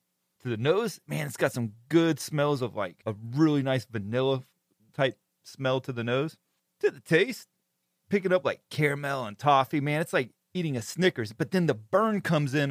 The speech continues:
right at the end, but it's not like an overwhelming burn where you feel like you're drinking old granddad one fourteen. It's very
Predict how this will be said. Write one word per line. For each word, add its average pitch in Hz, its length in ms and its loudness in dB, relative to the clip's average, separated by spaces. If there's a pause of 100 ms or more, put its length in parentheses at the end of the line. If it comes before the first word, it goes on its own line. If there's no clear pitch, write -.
right 160 160 -2
at 160 140 -8
the 156 160 -2
end, 180 100 -2
but 147 80 -4
it's - 140 -10
not 190 180 -4
like 156 160 -4
an 143 140 -4
overwhelming 147 560 0
burn 151 280 -2
where 127 120 -4
you 117 80 -6
feel 135 120 -4
like 131 160 -2
you're 123 100 -6
drinking 120 360 -6
old 123 220 -4
granddad 123 500 2
one 120 160 -6
fourteen. 135 540 -4 (420)
It's 160 320 0 (160)
very 160 540 2